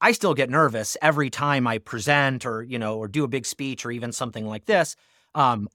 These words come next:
hopefully I figured out how to contain it so the audience can't tell, but it doesn't mean it's, it's not there. Um, and so kind of over the course of the lunch, it was, "Well, let's see if we can figure out how to carve out a role for you at Sixth Sense. We don't really have someone that has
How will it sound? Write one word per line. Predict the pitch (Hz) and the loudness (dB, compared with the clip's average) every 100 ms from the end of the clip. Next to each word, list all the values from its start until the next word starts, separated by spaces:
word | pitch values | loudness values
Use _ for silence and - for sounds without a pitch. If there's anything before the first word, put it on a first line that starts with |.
| - | -12
hopefully | - 175 156 147 131 | -4 -4 0 0 0
I | |
figured | 120 135 123 | -2 -4 -4
out | 123 | -4
how | 101 120 | -2 -4
to | 110 | -6
contain | 123 110 131 123 | -10 -10 -6 -6
it | 117 | -6
so | - 104 | -8 -10
the | 98 - | -8 2
audience | 233 196 120 98 - | 2 2 -2 -4 -8
can't | 123 98 - | -10 -10 -10
tell, | 92 90 98 - | -10 -10 -12 -4
but | 127 | 2
it | |
doesn't | 160 131 123 | 2 2 -4
mean | 113 101 | -4 -6
it's, | 95 - | -10 -18
it's | 110 - | -18 -12
not | 117 95 | -10 -6
there. | 165 135 113 _ _ _ _ _ - | -2 -2 -2 _ _ _ _ _ 2
Um, | 156 156 147 - | 4 6 2 -2
and | 165 165 | -2 0
so | - 170 165 160 160 156 _ _ _ - | 4 6 8 6 2 -2 _ _ _ -4
kind | 180 | -2
of | 175 | 2
over | 175 180 | 2 0
the | 170 | 0
course | 202 190 | 0 0
of | 180 | -2
the | 185 | 2
lunch, | 226 240 - | 2 2 0
it | |
was, | 175 160 | -4 -4
"Well, | 165 | -4
let's | 180 - | -4 -4
see | 202 | -6
if | 190 | -6
we | 185 | -6
can | 175 | -6
figure | 156 165 165 | -4 2 6
out | 160 160 - | 6 4 0
how | 160 160 | 2 2
to | 147 | 2
carve | - 160 156 147 | 2 4 6 6
out | 151 151 143 - - | 6 6 4 -4 -4
a | |
role | 123 139 170 160 | 0 2 2 0
for | - 147 | 0 0
you | 143 139 | 0 -2
at | - | -4
Sixth | 156 - | -8 -2
Sense. | 233 233 180 | 2 2 2
We | 139 | 0
don't | 170 | 0
really | 156 151 127 | 2 0 2
have | 143 151 | 4 2
someone | - 151 147 143 | 2 -2 0 -2
that | 131 123 | -2 -2
has | 143 139 117 | -2 -2 -4